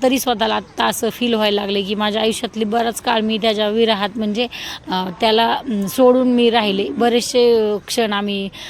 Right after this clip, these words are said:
अं, मिस केले असं म्हटलं तरी चालेल. पण ठीक आहे, काही गोष्टी त्याच्या भवितव्यासाठी म्हणा किंवा, अं, त्याच्या भवितव्यासाठी आणि आमच्याही भवितव्यासाठी, कारण मुलं जर चांगली निघाली तरच आपलं आयुष्य आहे ना इथून पुढचं.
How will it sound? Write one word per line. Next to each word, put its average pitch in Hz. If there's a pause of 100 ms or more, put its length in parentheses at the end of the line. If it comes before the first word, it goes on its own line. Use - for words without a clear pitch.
(180)
अं, 185
मिस -
केले 226
असं 214
म्हटलं 208
तरी 208
चालेल. 196
पण 220
ठीक 277
आहे, 254 (340)
काही 233
गोष्टी 247
त्याच्या 247
भवितव्यासाठी 233
म्हणा 233 (140)
किंवा, 240 (460)
अं, 196
त्याच्या 247
भवितव्यासाठी 233
आणि 233
आमच्याही 247
भवितव्यासाठी, 202
कारण 196
मुलं 220
जर 208
चांगली 214
निघाली 214
तरच 214
आपलं 202
आयुष्य 196
आहे 185
ना 220
इथून 196
पुढचं. 196